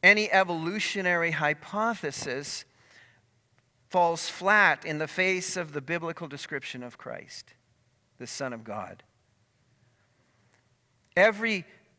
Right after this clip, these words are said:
design reorientation of his creation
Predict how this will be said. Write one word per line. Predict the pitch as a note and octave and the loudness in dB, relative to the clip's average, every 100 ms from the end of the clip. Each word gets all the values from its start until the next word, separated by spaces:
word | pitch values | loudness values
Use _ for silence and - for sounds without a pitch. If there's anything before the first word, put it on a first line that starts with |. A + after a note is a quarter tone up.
| _ C3+ | _ -6
design | E3+ D#3 B2+ E3 F#3+ A3+ B3 A#3 | -4 -2 0 4 6 6 4 2
reorientation | G3 G#3 G#3 G3+ G#3 G3 G3 F#3 A3 A3 B3 - A3 C3+ G#2+ - _ _ _ _ _ _ _ _ _ _ E3+ | -2 -2 0 2 2 2 -2 0 0 2 0 -2 -2 -2 -8 -20 _ _ _ _ _ _ _ _ _ _ 4
of | F#3 F3+ | 4 4
his | - F#3+ F3+ | 0 -2 -2
creation | - - F3+ G3+ A#3+ A#3+ - G3 B2+ F#2+ | -6 -4 2 2 2 0 -2 -2 -4 -10